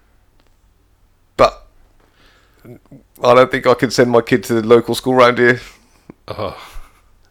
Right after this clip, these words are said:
Speaker 2: Prejud-, classist.
Speaker 1: Mm, I don't, I don't, I don't want my, I don't want my kids socialising with
Speaker 2: Why not?
Speaker 1: Dude,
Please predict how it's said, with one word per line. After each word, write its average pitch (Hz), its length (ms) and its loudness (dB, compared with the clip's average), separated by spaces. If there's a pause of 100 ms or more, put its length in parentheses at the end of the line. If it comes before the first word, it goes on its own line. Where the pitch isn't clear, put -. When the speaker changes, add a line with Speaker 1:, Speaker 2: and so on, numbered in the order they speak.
(140)
Speaker 2:
Prejud-, 98 420 -4
classist. 107 600 -6
Speaker 1:
Mm, 123 480 -2 (760)
I 113 140 2
don't, 110 200 2
I 175 200 6
don't, 131 220 0
I 131 100 8
don't 135 160 8
want 127 180 6
my, 123 200 6
I 123 120 8
don't 117 180 8
want 113 240 4
my 110 180 2
kids - 460 -6 (440)
socialising 104 680 0
with 98 300 -6 (520)
Speaker 2:
Why 135 180 -2
not? 85 280 -14 (440)
Speaker 1:
Dude, 98 300 -4